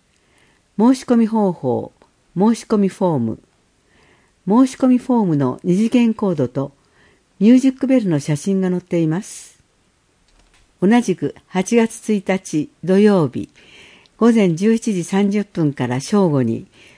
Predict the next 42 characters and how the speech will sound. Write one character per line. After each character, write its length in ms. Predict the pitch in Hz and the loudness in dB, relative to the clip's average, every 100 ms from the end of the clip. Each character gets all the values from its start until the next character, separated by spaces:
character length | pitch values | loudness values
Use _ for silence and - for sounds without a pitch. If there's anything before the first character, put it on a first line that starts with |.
| _ | _
講 240 | - 262 262 | 0 2 2
師 180 | - 196 | 2 2
に 160 | 156 | 2
よ 140 | 143 127 | 2 2
る 200 | 127 - _ | -2 -6 _
ミ 120 | 185 | 4
ュ 100 | 247 | 6
ー 20 | |
ジ 120 | 233 233 | 4 2
ッ 120 | 233 | -2
ク 100 | 226 | -2
ベ 140 | 202 | 0
ル 220 | 151 147 - | 0 -2 0
ミ 120 | 180 | 4
ニ 120 | 254 | 4
コ 140 | 254 269 | 4 0
ン 80 | |
サ 180 | 262 226 | 2 -2
ー 40 | 196 | -2
ト 180 | 165 | -2
を 60 | 139 | -4
開 220 | 165 160 | -4 -6
催 240 | - 160 151 | -4 -4 -4
し 180 | - | -6
ま 160 | 143 151 | -6 -6
す。 280 | - - - _ _ _ _ _ _ _ _ _ | -10 -18 -20 _ _ _ _ _ _ _ _ _
入 300 | 180 220 226 | 4 6 6
場 480 | 214 214 196 175 - | 6 4 4 2 -2
無 140 | 175 165 | 0 2
料、 480 | 175 170 151 139 _ _ _ - | 2 2 0 -6 _ _ _ -2
全 300 | 175 240 233 | 2 4 4
席 460 | 190 - 143 135 214 | 0 -2 -2 -2 -4
自 160 | 147 | -2
由、 420 | 175 185 131 113 - _ _ _ _ - | 2 4 2 0 -8 _ _ _ _ -2
開 260 | 214 220 | 2 2
場 420 | 208 190 185 - - | 4 4 4 0 -4
十 200 | 160 220 | -2 2
五 120 | 233 | 2
分 260 | 240 240 214 | 2 2 2
前 200 | 208 190 | 2 0
か 160 | - 117 | -2 -6
ら。 160 | 107 | -6